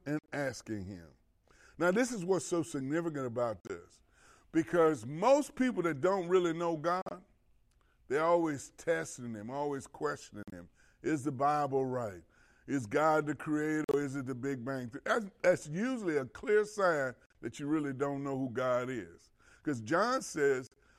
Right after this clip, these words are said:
the Holy Spirit, the world has no idea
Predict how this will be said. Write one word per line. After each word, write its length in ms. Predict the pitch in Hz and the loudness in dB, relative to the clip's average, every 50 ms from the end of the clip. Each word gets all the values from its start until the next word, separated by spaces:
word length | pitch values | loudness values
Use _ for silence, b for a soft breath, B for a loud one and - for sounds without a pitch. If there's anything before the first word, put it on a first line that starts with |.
| b b b b | b b b b
the 140 | 135 139 135 | -2 -2 0
Holy 340 | 135 175 196 202 190 170 | 2 4 6 6 6 4
Spirit, 640 | 151 - - - - 226 254 240 202 147 143 - - _ _ _ _ _ _ _ _ _ _ - | 2 -2 -6 -8 -4 -2 0 0 0 0 0 -4 -8 _ _ _ _ _ _ _ _ _ _ -2
the 80 | 156 147 | -2 4
world 400 | 147 175 226 254 254 240 190 160 | 6 8 10 10 10 8 6 4
has 240 | 180 170 151 147 | 2 0 0 -2
no 180 | 170 190 196 202 | -2 0 2 4
idea 340 | 196 202 190 165 196 180 | 4 2 2 2 0 0